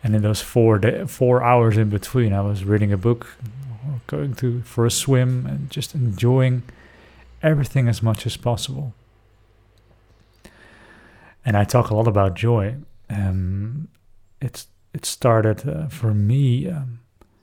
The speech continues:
when my thoughts were completely, well, they're dis-, they just disappeared. I was living my worst case scenario, and there wasn't anything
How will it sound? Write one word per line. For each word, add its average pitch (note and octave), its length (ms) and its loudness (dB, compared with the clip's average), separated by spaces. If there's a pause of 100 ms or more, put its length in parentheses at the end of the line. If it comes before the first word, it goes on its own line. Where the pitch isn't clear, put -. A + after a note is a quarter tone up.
(760)
when G#2 480 4
my G#2 260 6
thoughts C#3 480 0
were - 120 -8
completely, A2 800 -4 (960)
well, A2+ 140 0
they're G#2 240 0
dis-, A2+ 340 -6 (120)
they C3 100 -2
just A2 240 -2
disappeared. A2+ 760 0 (400)
I B2 80 -2
was A2+ 120 -2
living A#2 240 2
my A2 120 2
worst G#2+ 280 0
case G#2+ 220 0
scenario, A2 560 0 (840)
and A2 500 0 (1800)
there A2+ 140 4
wasn't B2 420 2 (720)
anything C#3+ 720 2